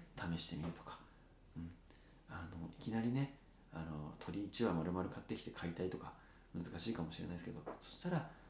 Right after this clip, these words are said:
手羽先を食べる時に、ちょっといろんな、ね、どんな風な作りなのかなとか、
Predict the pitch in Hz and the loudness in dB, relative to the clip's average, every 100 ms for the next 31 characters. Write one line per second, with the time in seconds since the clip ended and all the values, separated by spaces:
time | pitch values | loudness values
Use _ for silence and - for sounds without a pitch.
0 | - - 90 90 87 101 90 90 127 170 | -10 -6 -2 0 2 2 2 4 4 4
1 | 92 78 76 78 - - - - 85 85 | 2 -2 -2 -4 -10 -8 -6 -2 2 4
2 | 95 98 101 - - - 95 - - - | 4 2 0 -6 -16 -8 -8 -8 -14 -8
3 | - 90 87 85 120 95 - - 98 101 | 0 2 2 6 6 6 2 0 2 2
4 | 87 82 90 87 - | 2 0 -2 -2 -8